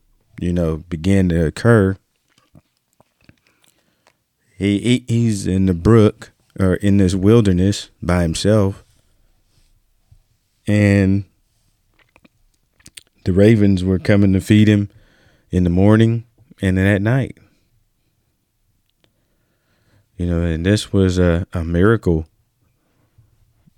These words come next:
basically. You know, God used a raven. I mean, it, it's his creature, right? <laughs>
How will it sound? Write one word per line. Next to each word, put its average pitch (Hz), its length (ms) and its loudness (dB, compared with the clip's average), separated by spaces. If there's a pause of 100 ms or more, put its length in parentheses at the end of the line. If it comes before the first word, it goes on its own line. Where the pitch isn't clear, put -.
(160)
basically. 78 680 -6 (1040)
You 85 120 -6
know, 80 300 -4 (500)
God 95 420 0
used 90 380 -2 (100)
a 82 80 -6
raven. 80 560 -2 (1400)
I 82 40 -6
mean, 76 320 -4 (240)
it, - 200 -4
it's 78 200 -4
his 98 180 0
creature, 87 480 0
right? 80 360 -4 (260)
<laughs> 104 220 -2